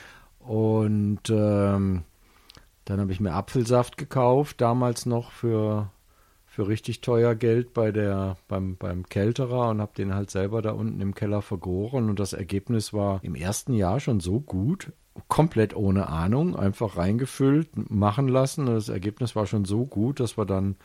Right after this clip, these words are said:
gesagt haben, "Boah, das machen wir jetzt weiter." Und jetzt mittlerweile machen wir es, ich weiß nicht, fünf, sechs Jahre lang inzwischen. Und, ähm, ja, also Eigenlob stinkt, aber, ähm, ich trinke ihn gerne und der ganze Freundeskreis, ähm,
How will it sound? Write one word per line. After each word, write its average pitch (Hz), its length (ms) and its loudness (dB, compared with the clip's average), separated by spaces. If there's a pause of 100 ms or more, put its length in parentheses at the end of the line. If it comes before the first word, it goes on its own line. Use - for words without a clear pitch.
gesagt 107 440 0
haben, 117 340 2
"Boah, 95 320 2
das - 100 -14
machen 101 240 0
wir 95 80 0
jetzt - 180 -4
weiter." 92 380 0
Und 104 160 2
jetzt - 180 -4
mittlerweile 101 540 0
machen 104 280 -2
wir 98 80 -2
es, 95 120 -8
ich 87 100 -12
weiß 104 200 -4
nicht, 90 120 -4
fünf, 107 300 -4
sechs - 280 -6
Jahre 104 300 0
lang 120 300 -2
inzwischen. 127 640 -6
Und, 107 480 -4
ähm, 101 840 0 (280)
ja, 92 440 -2 (100)
also 90 400 -8
Eigenlob 101 500 2
stinkt, 123 400 0
aber, 104 380 0 (760)
ähm, 92 380 0
ich - 160 -8
trinke 120 300 0
ihn 104 80 2
gerne 117 360 4
und 117 120 2
der 110 100 2
ganze 104 240 0
Freundeskreis, 120 960 -2
ähm, 107 840 -2